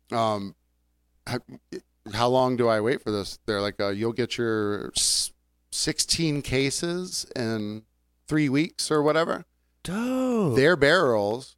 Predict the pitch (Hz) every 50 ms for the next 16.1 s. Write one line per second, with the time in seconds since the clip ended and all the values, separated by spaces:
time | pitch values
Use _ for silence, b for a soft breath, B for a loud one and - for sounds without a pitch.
0 | - - 127 175 208 - 240 233 226 190 127 113 123 117 120 123 123 120 117 113
1 | 104 110 104 98 - 120 104 - - 101 92 92 90 92 - _ _ - 98 107
2 | 82 76 82 85 85 90 82 73 78 76 _ _ _ _ _ _ _ _ _ _
3 | _ _ _ _ _ _ _ _ _ _ _ _ - 113 113 - _ - 123 113
4 | 110 113 113 113 117 120 123 127 127 117 123 127 123 131 127 123 123 120 120 123
5 | 123 - - - - - 67 67 67 67 67 - - 71 73 71 71 - - -
6 | - - - - 240 202 160 120 113 107 104 95 92 120 123 123 113 101 104 -
7 | - - 117 107 117 131 110 71 92 95 107 123 - - _ _ _ _ _ _
8 | _ _ _ _ _ _ _ - 127 120 113 113 - - - - - _ _ _
9 | - 120 117 113 117 120 120 117 117 113 107 104 110 - - - 107 98 95 104
10 | 107 104 101 98 98 101 101 98 - - 104 101 98 95 95 90 - 135 123 101
11 | 131 131 127 113 120 127 120 123 143 156 - _ _ - 139 - - 143 131 127
12 | 127 113 - 143 127 107 107 107 92 - 101 104 101 - 156 110 98 95 156 127
13 | 160 214 202 135 127 113 170 240 220 220 214 156 185 175 139 120 113 127 131 117
14 | 175 180 185 - 240 247 226 185 165 - 165 151 131 147 175 185 180 170 156 143
15 | 127 120 117 127 127 120 113 - - - 113 104 101 95 85 95 98 92 85 85
16 | 85